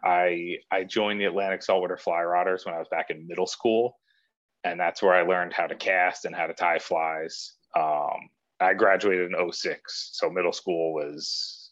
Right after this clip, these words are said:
you know, I don't know, twenty years ago, something like that. Um, maybe a little more. Uh, so I enjoyed tying. I enjoyed catching on things I tied.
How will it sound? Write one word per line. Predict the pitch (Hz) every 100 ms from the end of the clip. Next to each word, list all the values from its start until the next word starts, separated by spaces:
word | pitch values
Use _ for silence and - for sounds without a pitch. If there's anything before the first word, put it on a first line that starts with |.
| _
you | 82
know, | 73 - - _ _ _ _ _ _ _ _
I | 82
don't | 82
know, | 71 - _
twenty | - 85 80
years | 82 80
ago, | 85 82
something | 82 85 -
like | 82 -
that. | 82 85 - - - - -
Um, | 87 85 80 71 71 65 65 _ _ _ _ _ _
maybe | 87 90
a | 90
little | 80
more. | 80 80 78 - _ _ _ _
Uh, | - 80 78 76 - - - _ _
so | - 98
I |
enjoyed | 101 104 113 113
tying. | 104 101 104 104 101
I | 87 85
enjoyed | 104 90
catching | - 92 90 101
on | 87
things | 85 85 85
I | 80
tied. | - 82 80 80 80